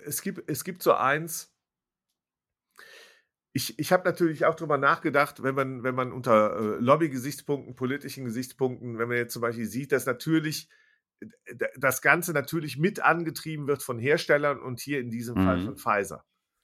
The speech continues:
Speaker 1: Ähm, an allen möglichen Stellen der Gesellschaft werden die Mittel knapp gerade. Und was ich immer wieder höre, ist, ähm, ähm,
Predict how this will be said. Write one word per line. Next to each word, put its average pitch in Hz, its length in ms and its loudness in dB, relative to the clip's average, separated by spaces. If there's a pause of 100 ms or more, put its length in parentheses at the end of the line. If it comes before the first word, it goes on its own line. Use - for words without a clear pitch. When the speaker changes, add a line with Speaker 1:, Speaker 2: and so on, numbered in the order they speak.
(720)
Speaker 1:
Ähm, 131 460 8 (880)
an 165 280 4
allen 220 380 4
möglichen 196 400 -2
Stellen 175 320 2
der 160 120 -2
Gesellschaft 139 840 -2
werden 139 420 -2
die 131 80 -4
Mittel 131 340 0
knapp 104 300 -2
gerade. 82 420 -4
Und 123 260 -6
was 151 140 -2
ich 151 140 -8
immer 214 240 0
wieder 151 220 -2
höre, 175 380 0
ist, 147 400 -6
ähm, 135 480 0
ähm, 131 360 0